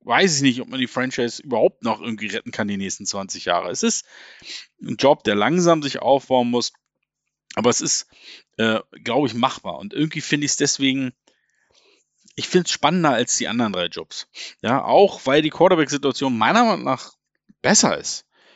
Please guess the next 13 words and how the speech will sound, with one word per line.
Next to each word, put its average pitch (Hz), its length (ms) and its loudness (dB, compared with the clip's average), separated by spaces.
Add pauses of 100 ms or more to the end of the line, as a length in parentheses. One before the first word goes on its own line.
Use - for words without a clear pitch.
(160)
Natürlich 214 460 4
hat 113 100 0
Trevor 107 300 0
Lawrence 104 320 -2
als - 120 -12
Rookie 110 220 -2
nicht 143 500 0
sehr 110 300 2
überzeugt, 92 540 -4
selten 123 300 2
überzeugt, 95 420 -8
aber 123 160 -8
ich, - 160 -20